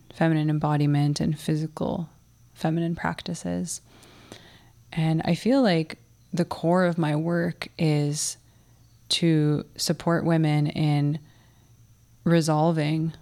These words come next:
these different fragments within themselves so that they can come into spiritual wholeness. So whether people realize it or not, the practice itself is very spiritually oriented, even though it is trauma-based. So I feel like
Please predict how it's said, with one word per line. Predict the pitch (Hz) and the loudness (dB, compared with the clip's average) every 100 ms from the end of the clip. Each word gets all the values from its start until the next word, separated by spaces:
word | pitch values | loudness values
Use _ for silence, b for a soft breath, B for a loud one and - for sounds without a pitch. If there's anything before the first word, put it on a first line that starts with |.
| - - - - | -20 -20 -20 -6
these | 165 156 151 147 - | 0 2 2 0 -2
different | 165 170 160 | -2 0 -2
fragments | - 156 156 151 151 160 - - | 0 0 0 -2 -2 -2 -4 -4
within | 165 170 156 165 | -2 0 2 2
themselves | 160 160 160 165 160 165 165 - | 2 0 0 2 2 -2 -6 -8
so | - 170 | -4 -2
that | 170 160 156 | 0 0 0
they | 170 | -2
can | 165 160 | -2 -4
come | - 156 156 | -2 -2 0
into | 165 180 - - - - - | 0 0 -2 -4 -8 -10 -8
spiritual | - 165 165 165 | -2 -2 0 -2
wholeness. | 160 - 185 165 | -2 0 -2 -2
So | - - - | -2 -2 -2
whether | 160 160 82 78 - B B B | -2 0 0 -2 -6 B B B
people | 196 180 170 | -2 0 2
realize | 175 175 170 160 | 2 4 2 0
it | 165 | -2
or | 151 | 0
not, | 165 170 - - | 0 -2 -4 -10
the | |
practice | - 165 156 160 165 | -4 -4 -2 -4 -6
itself | 151 156 170 - | -4 -2 -2 -2
is | 165 160 | -2 -2
very | 156 160 151 160 165 170 - | 0 0 0 0 -2 -4 -8
spiritually | - 170 165 170 - | -4 -2 -2 -4 -2
oriented, | 165 165 170 175 190 185 | 0 0 2 0 0 -2
even | - 160 156 156 | 0 0 2 2
though | 156 | 2
it | 156 | 0
is | 160 151 147 156 - B B B - | 2 2 0 -4 -10 B B B -6
trauma-based. | - 151 156 151 - 165 165 - - | 0 2 2 0 0 0 -2 -4 -6
So | - 156 | -4 -2
I | |
feel | 156 160 | 0 0
like | 156 160 | 0 -2